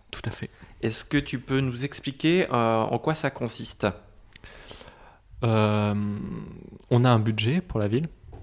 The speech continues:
Speaker 1: euh, qu'on, qu'on détermine, euh, en fonction de nos capacités, euh, d'emprunt et de c-, nos ressources propres.
Speaker 2: Ouais.
Speaker 1: Euh, et ce budget, si tu veux, à un moment donné, on, on va décider de le répartir sur des, euh,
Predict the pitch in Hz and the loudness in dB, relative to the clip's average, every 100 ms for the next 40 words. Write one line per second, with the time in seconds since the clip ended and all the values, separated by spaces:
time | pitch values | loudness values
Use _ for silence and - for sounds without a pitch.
0 | 101 107 95 - 104 - 101 98 - 98 | -10 -8 -10 -10 -12 -10 -8 -8 -6 -4
1 | 98 127 139 110 101 101 98 - 101 - | -4 -4 -6 -8 -8 -6 -8 -8 -10 -4
2 | 101 98 98 110 101 - - 107 101 95 | -2 -2 -2 -4 -4 -6 -6 -2 0 0
3 | 92 92 92 95 - - - - - 104 | -2 -2 -4 -6 -12 -20 -20 -16 -4 2
4 | 98 - - 117 110 95 95 95 92 - | 2 2 0 2 2 0 0 -2 -4 -6
5 | 107 95 98 101 - - 143 - - - | -6 -4 -4 -4 -4 -8 -8 -8 -20 -18
6 | - 95 90 - - - 104 95 - 107 | -6 -6 -6 -12 -20 -8 -6 -4 -4 -4
7 | - 98 95 98 120 139 120 - - 123 | -2 -2 -2 0 0 0 -2 -4 -4 -2
8 | 123 98 95 95 92 98 117 123 95 92 | 0 0 -2 -2 0 0 0 0 -2 -4
9 | 90 - 90 - 92 92 95 - 104 110 | -6 -8 -8 -8 -6 -4 -2 -4 0 2
10 | 113 95 92 92 92 117 120 110 - 123 | 4 2 2 0 0 0 0 -2 0 -2
11 | - - - - - - - 113 98 101 | -4 -14 -16 -16 -20 -14 -2 0 2 2
12 | 104 92 92 90 90 | 4 2 2 2 2